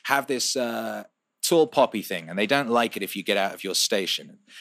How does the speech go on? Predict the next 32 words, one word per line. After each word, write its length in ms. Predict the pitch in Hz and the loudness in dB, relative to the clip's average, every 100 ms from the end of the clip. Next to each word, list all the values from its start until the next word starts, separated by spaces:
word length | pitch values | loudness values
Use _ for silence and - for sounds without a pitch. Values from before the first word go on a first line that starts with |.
| - | -4
They 80 | 180 | 2
don't 200 | 196 202 | 4 4
like 240 | 170 180 | 4 4
it 80 | 151 | 2
if 140 | 131 123 | 0 0
you 60 | |
have 180 | 117 95 | -2 -2
big 180 | 123 117 | -2 2
ideas. 920 | 113 104 113 104 92 80 - - - _ _ _ _ _ - | 2 0 0 -2 -2 -4 -8 -6 -8 _ _ _ _ _ -6
They 120 | 143 | 0
don't 220 | 160 151 | 2 2
like 260 | 147 147 - | 0 -2 -4
it. 140 | 80 _ _ _ _ _ _ _ _ - | -14 _ _ _ _ _ _ _ _ -6
Um, 640 | 120 120 120 117 117 113 104 _ _ _ - | -2 0 -2 -2 -4 -6 -12 _ _ _ -10
what 160 | 180 185 | -6 -4
happens 420 | 196 208 131 113 | -4 -4 -4 -6
if 140 | - | -8
we 80 | 113 | -12
destroy 540 | 110 - - 139 147 | -6 -6 -4 -4 -4
that? 200 | 95 85 _ _ _ | -6 -10 _ _ _
What 140 | - 147 | -8 -4
happens 360 | 170 147 107 | -2 -4 -8
if 180 | 104 - | -10 -10
we're 100 | 110 | -8
like, 300 | 107 104 - | -8 -8 -10
"Yeah, 160 | 180 160 | -6 -6
okay, 220 | - 92 | -6 -10
let's 220 | 92 110 | -10 -10
entertain 400 | 123 120 - 147 | -10 -10 -10 -10
these 140 | 147 101 | -10 -10
big 180 | 98 92 | -10 -10
ideas. 420 | 82 80 76 | -12 -12 -16